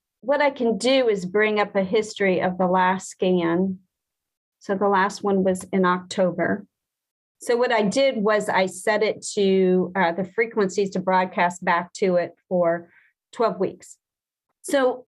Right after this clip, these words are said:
over here on the left, you can see I can run affirmations, allergies, sensitivities. I can check your dental work. You know, are you having problems with your teeth, your spine, oils, essentials, and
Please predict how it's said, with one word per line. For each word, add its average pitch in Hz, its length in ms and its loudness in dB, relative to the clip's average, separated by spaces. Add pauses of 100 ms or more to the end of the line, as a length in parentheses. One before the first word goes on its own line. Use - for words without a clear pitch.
(140)
over 262 220 0
here 285 220 2
on 254 160 2
the 247 80 0
left, 226 420 2
you 226 100 -2
can 208 180 0
see 214 500 0
I 196 100 -2
can 190 240 0
run 185 500 2
affirmations, 196 1300 0 (360)
allergies, 196 800 2
sensitivities. 185 1000 0 (600)
I 196 60 -2
can 190 140 -2
check 233 220 0
your 202 80 0
dental 208 300 2
work. 208 460 0
You 214 120 -4
know, 190 360 0 (120)
are 185 100 2
you 180 140 0
having 190 260 0
problems 185 300 0
with 185 140 -2
your 185 100 0
teeth, 185 460 -2 (500)
your 196 100 2
spine, 202 840 0 (600)
oils, 220 420 2
essentials, 202 680 -4
and 202 120 2